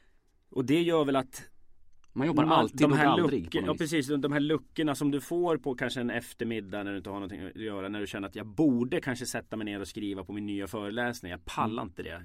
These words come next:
Speaker 1: Nej, men du kommer att göra det ändå för att du har hela året. Det,
Speaker 2: Mm.
Speaker 1: det kommer att bli av,
Speaker 2: Mm.
Speaker 1: men inte just då.
Speaker 2: Jag, jag,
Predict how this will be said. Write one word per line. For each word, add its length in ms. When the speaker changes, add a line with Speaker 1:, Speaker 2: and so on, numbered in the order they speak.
Speaker 1:
Nej, 180
men 100
du 60
kommer 260
att 60
göra 200
det 60
ändå 260
för 120
att 40
du 60
har 60
hela 340
året. 640
Det, 100
Speaker 2:
Mm. 140
Speaker 1:
det 80
kommer 260
att 60
bli 120
av, 280
Speaker 2:
Mm. 200
Speaker 1:
men 120
inte 180
just 200
då. 160
Speaker 2:
Jag, 280
jag, 100